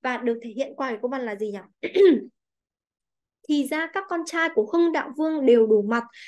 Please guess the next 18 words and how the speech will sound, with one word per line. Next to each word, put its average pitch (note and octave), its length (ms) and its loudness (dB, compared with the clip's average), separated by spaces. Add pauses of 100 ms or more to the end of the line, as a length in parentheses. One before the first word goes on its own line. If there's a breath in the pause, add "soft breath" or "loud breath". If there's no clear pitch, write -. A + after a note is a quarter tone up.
(140)
những D#4 260 -2
người D#4+ 140 2
em C#4 260 -4
họ - 240 -8
ấy A3+ 320 -2 (260 loud breath)
chẳng D#4+ 300 -4
qua D4 240 -2
chỉ A#3 260 -8
hơn D4 320 -4
Hoài C4 260 -4
Văn C#4 320 -2
dăm E4 240 -2
sáu A3 300 -10
tuổi, C#4+ 180 -2 (360 loud breath)
cha C#4 220 -4
ta C4+ 80 -4
mất D#4+ 200 -2
sớm A#3 380 -2